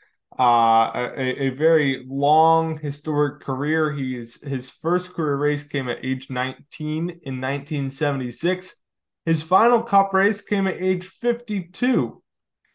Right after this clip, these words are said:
in two thousand nine, a thirty-three-year career and one of the all-time great personalities in the Cup Series garage.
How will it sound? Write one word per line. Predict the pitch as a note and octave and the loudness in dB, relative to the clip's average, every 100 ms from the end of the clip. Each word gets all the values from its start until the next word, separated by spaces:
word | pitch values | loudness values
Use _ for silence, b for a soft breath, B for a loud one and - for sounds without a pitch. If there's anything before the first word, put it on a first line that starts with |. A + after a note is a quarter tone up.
| - | -4
in | D#3+ | -4
two | D3 F#3+ | -2 2
thousand | F#3 F3 E3+ C#3+ | 6 6 4 0
nine, | D3+ D#3+ D#3+ | 2 2 0
a | |
thirty-three-year | C#3+ - F3 E3+ D#3 - D#3+ D#3 D3 C#3+ C#3+ | -4 -2 -2 -2 -6 -8 -6 -4 -4 -4 -6
career | D3 C#3+ D3 C#3+ C#3+ _ _ _ - | -4 0 2 0 -2 _ _ _ -6
and | A#2+ B2 | -4 -2
one | C3+ | -2
of | B2+ | -2
the | |
all-time | B2+ B2+ C3 D3 C3 A#2+ | -2 -2 -2 -2 -4 -4
great | C3 A#2 - | -4 -4 -4
personalities | B2 A#2+ A#2+ A2+ A2 A2 G#2+ - _ _ - | -6 -4 -4 -2 -2 -4 -12 -16 _ _ -12
in | C3+ | -10
the | B2 | -8
Cup | A#2+ A2 - | -4 -4 -4
Series | A#2 G#2+ G2+ | -8 -8 -10
garage. | - A2+ G#2 - | -8 -6 -6 -8